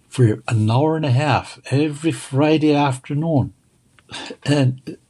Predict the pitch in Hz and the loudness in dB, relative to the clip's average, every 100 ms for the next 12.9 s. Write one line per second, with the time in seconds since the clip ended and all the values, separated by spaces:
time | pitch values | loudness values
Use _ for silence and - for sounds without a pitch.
0 | _ - 160 190 269 226 180 220 254 180 | _ -2 0 2 2 2 4 2 2 2
1 | 127 170 214 277 147 110 - 127 - 175 | 0 0 2 0 0 -2 0 -2 0 -2
2 | 180 165 147 135 202 220 156 127 123 123 | -2 0 2 2 2 2 2 2 0 -2
3 | _ 143 135 _ _ _ - - 165 156 | _ -4 -4 _ _ _ -10 -2 0 0
4 | - 175 156 208 147 101 - _ _ _ | 0 2 2 2 0 -2 -4 _ _ _
5 | _ _ _ _ _ - - - 156 - | _ _ _ _ _ -20 -6 -2 -2 0
6 | 165 151 170 156 - _ _ _ - 196 | 0 2 0 0 -6 _ _ _ -4 0
7 | 233 190 123 - - _ _ _ _ _ | 2 0 -2 -6 -12 _ _ _ _ _
8 | _ - - 147 147 143 143 170 170 110 | _ -8 0 0 2 0 0 0 0 0
9 | 85 - - - _ _ _ _ - - | -4 -10 -12 -16 _ _ _ _ -16 -2
10 | 143 123 123 107 - - - - - - | 2 4 4 0 -2 -10 -14 -20 -20 -20
11 | _ _ _ _ _ _ - 135 127 196 | _ _ _ _ _ _ -2 0 2 0
12 | 185 151 202 277 262 127 - - | -2 -2 2 4 4 2 -2 -8